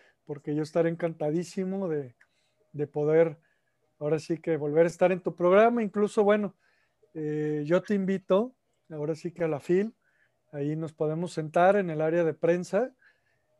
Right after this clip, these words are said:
eh, ahí nos, nos acreditamos en prensa y nos pasamos, hay una sala donde yo entrevisto a los artistas, es un patio muy padre que tiene su salita y todo,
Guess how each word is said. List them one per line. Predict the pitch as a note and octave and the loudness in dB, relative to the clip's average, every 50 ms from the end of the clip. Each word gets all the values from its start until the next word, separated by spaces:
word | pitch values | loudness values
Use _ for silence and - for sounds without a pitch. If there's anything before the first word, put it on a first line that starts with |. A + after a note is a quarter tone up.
| _ _ _ | _ _ _
eh, | D#3+ C#3+ C#3 C#3 C#3 C3+ C#3 C3+ C3+ C3+ C#3 D3 | -16 -14 -12 -10 -10 -10 -12 -12 -14 -14 -12 -10
ahí | C#3+ D3 | -8 -6
nos, | D3+ E3 D#3+ - - - - | -6 -8 -8 -10 -12 -18 -18
nos | D#3 C#3+ C#3+ C#3 B2 - - | -16 -16 -16 -16 -16 -14 -14
acreditamos | D3 C3+ - D3 D3+ D3+ D3+ D3+ - F3 F#3 F#3+ F#3+ G3 E3+ - | -14 -8 -4 -2 -2 -2 -2 0 4 4 4 4 2 -2 -4 -4
en | F3 E3 | -6 -2
prensa | - G3 F#3+ G3 G3 F3+ - G3+ | 0 0 0 0 0 0 0 0
y | G#3 | 0
nos | G3 F3 - | 0 -4 -6
pasamos, | - E3+ D3 - E3 E3+ F3 F3 E3 F3 | -6 -8 -4 -2 -2 -2 -2 -2 0 0
hay | F3 E3+ | 2 2
una | F3+ F#3+ F#3+ F#3 | 0 0 -2 -4
sala | F3 - - F3 F3 E3+ E3+ F3+ | -4 -2 0 0 2 2 2 2
donde | F#3+ F#3 E3 D#3 D3+ C#3+ | 2 0 -2 -4 -6 -4
yo | C#3+ D3+ D#3+ | -2 -2 -2
entrevisto | D#3+ D#3 - E3+ E3+ E3 E3+ D#3 - - | -2 -2 0 0 0 0 0 -2 -2 -2
a | E3 | -4
los | D#3 C#3 - | -4 -4 -6
artistas, | D3 C#3 - - E3+ D#3+ - - F#3 F#3+ G3 - - _ _ _ _ _ _ _ _ _ _ | -10 -12 -8 -8 -8 -8 -4 -4 -4 -4 -4 -4 -10 _ _ _ _ _ _ _ _ _ _
es | - D#3 D3+ - | -8 -6 -4 -4
un | F3+ F3 E3 | -6 -6 0
patio | - F3 F3 E3+ E3+ - F3 | 4 4 4 4 2 0 -4
muy | F3 F3 E3+ | -4 -4 -4
padre | F3 - E3+ E3+ E3 E3+ E3+ | 0 2 4 6 4 4 2
que | E3+ - - | -2 -6 -10
tiene | - - D#3+ E3+ E3 | -10 -8 -8 -8 -8
su | D#3+ - D3+ | -10 -14 -14
salita | - - D3+ D3+ D3+ E3 E3+ E3 - E3 | -10 -8 -6 -4 -4 -4 -6 -6 -6 -8
y | D#3 | -4
todo, | D#3+ E3+ E3 E3 E3+ F#3+ A3 | -2 0 2 2 2 0 -2